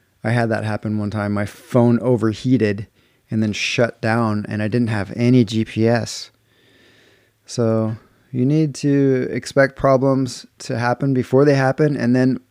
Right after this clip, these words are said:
once something, once a situation comes up, you're more prepared for how to react no matter what happens. Okay, that's the lesson for today, Swimming Blind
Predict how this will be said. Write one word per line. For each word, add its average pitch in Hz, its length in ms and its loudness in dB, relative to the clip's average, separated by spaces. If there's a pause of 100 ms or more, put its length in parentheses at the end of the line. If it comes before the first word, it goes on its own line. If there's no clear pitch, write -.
(800)
once 131 260 0
something, 123 680 -4
once 123 180 0
a 117 60 -4
situation 120 580 -2
comes 110 260 -4
up, 107 220 -2 (380)
you're 156 120 0
more 135 200 4
prepared 110 580 0
for 104 500 -2 (840)
how 113 240 -6
to 110 280 -4
react 107 460 0
no 113 100 -4
matter 107 300 2
what 104 220 -2
happens. - 640 -6 (1400)
Okay, 123 360 4
that's 117 280 0
the 117 120 0
lesson 117 340 2
for 120 240 -6
today, 123 600 4
Swimming 120 480 4
Blind 123 760 2